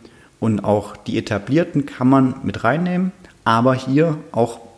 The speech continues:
aufpassen und auch auf die Entwicklung aufpassen, ähm,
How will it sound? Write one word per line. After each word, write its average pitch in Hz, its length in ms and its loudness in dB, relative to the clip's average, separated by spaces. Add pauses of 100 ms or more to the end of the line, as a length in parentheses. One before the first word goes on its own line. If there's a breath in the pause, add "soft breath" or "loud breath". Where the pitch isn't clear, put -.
(120)
aufpassen 101 720 0
und 98 100 0
auch 104 360 0
auf 110 200 0
die - 120 -2
Entwicklung 127 560 0
aufpassen, 117 640 0 (960 loud breath)
ähm, 101 340 2